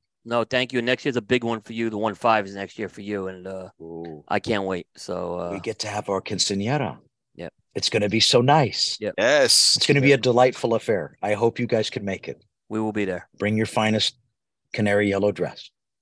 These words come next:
Speaker 1: <laughs>
Speaker 2: You know, it is one thing.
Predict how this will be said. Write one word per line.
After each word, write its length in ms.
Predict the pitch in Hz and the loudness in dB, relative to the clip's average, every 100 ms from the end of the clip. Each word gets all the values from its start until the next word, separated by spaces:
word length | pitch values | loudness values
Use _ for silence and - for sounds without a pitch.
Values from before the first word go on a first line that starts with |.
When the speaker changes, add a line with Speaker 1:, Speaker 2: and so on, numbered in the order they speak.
| _ _ | _ _
Speaker 1:
<laughs> 200 | - - 151 - - - - - | -16 -10 -10 -10 -10 -12 -14 0
Speaker 2:
You 60 | 151 | 4
know, 200 | 123 - _ _ | 4 0 _ _
it 120 | 143 | 6
is 160 | 175 156 | 6 6
one 120 | 165 | 4
thing. 200 | - 160 | 4 0